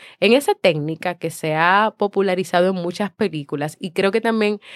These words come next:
estuve leyendo hace unos meses atrás un libro, una novela, y ahí también hablaban de esta técnica. El hilo se mueve como un látigo encima del agua, golpeando ocasionalmente la superficie del agua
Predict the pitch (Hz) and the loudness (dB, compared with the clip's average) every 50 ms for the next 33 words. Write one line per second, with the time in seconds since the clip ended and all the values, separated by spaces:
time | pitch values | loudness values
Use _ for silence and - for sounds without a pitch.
0 | - - - - 175 170 - 190 180 196 202 202 202 196 190 190 185 196 190 190 | -20 -12 -6 -6 -4 -2 0 0 2 2 2 2 2 2 2 0 0 0 2 4
1 | 185 185 180 175 175 175 175 - 190 180 180 170 170 170 175 180 185 185 180 - | 6 6 6 4 2 2 0 -2 -2 0 0 0 0 0 -2 -2 -4 -4 -4 -6
2 | 196 185 180 190 185 - 180 170 170 170 175 - 196 185 185 180 185 190 175 156 | -6 -6 -6 -6 -6 -6 -4 -2 -2 -2 -2 -2 -4 -4 -4 -4 -4 -4 -4 -4
3 | 156 151 156 151 156 175 175 180 190 190 175 151 143 135 135 147 - - 180 170 | -4 -4 -4 -4 -4 -2 -2 0 0 0 0 0 -2 -2 -4 -6 -6 -4 -2 -2
4 | 165 160 170 202 190 202 196 190 190 190 180 175 175 170 165 165 165 165 175 175 | 0 0 0 -2 0 0 0 2 2 0 0 2 0 0 2 2 2 2 2 2
5 | 175 175 165 - 185 175 175 - 165 139 147 151 151 143 - 156 147 - - - | 0 -2 -2 -2 -6 -4 -2 -4 -4 -4 -6 -10 -12 -10 -6 -6 -8 -8 -10 -20
6 | - - - - _ - 220 226 240 254 269 339 330 370 349 294 220 170 165 170 | -20 -20 -20 -12 _ 0 0 2 2 2 0 0 0 0 0 2 2 2 4 4
7 | 175 170 - - 180 180 180 180 180 190 196 190 190 196 214 262 277 - - 185 | 2 2 2 0 0 0 2 0 0 0 0 0 2 2 2 2 0 -2 -4 -4
8 | 160 160 - - 175 175 175 160 - - 196 190 190 208 226 247 240 202 165 147 | -2 -2 -4 -4 -6 -8 -8 -8 -6 -4 -4 -2 0 0 2 2 2 2 0 -2
9 | 143 139 147 160 170 - _ _ - 196 185 156 196 190 190 190 175 _ - - | -2 -4 -4 -6 -6 -8 _ _ -18 -10 -2 2 2 4 4 2 -2 _ -4 -2
10 | 196 190 208 220 254 277 254 220 175 170 165 - - 160 - 170 160 - - 160 | -2 0 2 0 0 0 -2 -4 -4 -6 -6 -6 -8 -8 -8 -8 -8 -6 -8 -8
11 | 160 160 160 170 185 185 180 - 170 165 165 156 - 170 165 - 165 147 - 170 | -8 -8 -6 -6 -6 -6 -6 -6 -6 -8 -8 -8 -10 -10 -8 -8 -8 -8 -8 -10
12 | 160 - 202 226 262 285 269 214 196 196 226 240 | -6 -4 -2 -2 0 0 0 -2 -2 -2 -4 -6